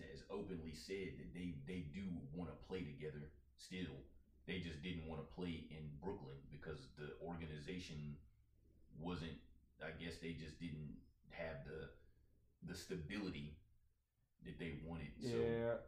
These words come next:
Speaker 2: Well, I mean, it's like
Speaker 1: that
Speaker 2: when
Speaker 1: and they didn't wanna give Kyrie that contract, so
Speaker 2: Yeah,
Speaker 1: it's
Speaker 2: well,
Speaker 1: like
Speaker 2: that and also, like,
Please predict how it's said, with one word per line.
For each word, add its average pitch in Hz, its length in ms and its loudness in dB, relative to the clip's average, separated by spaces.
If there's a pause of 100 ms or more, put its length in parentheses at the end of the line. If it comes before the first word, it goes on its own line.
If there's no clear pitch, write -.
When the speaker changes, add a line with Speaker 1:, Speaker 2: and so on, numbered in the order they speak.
(420)
Speaker 2:
Well, 226 420 12
I 185 80 12
mean, 175 300 8
it's - 180 2
like 139 200 12
Speaker 1:
that 117 100 12
Speaker 2:
when 104 100 12
Speaker 1:
and 95 180 4
they 92 100 6
didn't 87 240 4
wanna 80 160 0
give 87 280 0
Kyrie 85 360 2
that - 200 0
contract, 95 500 -2
so - 0 -
Speaker 2:
Yeah, 107 400 6
Speaker 1:
it's - 120 0
Speaker 2:
well, 143 200 10
Speaker 1:
like - 160 2
Speaker 2:
that 185 340 8
and 127 80 2
also, 120 400 6
like, 110 300 8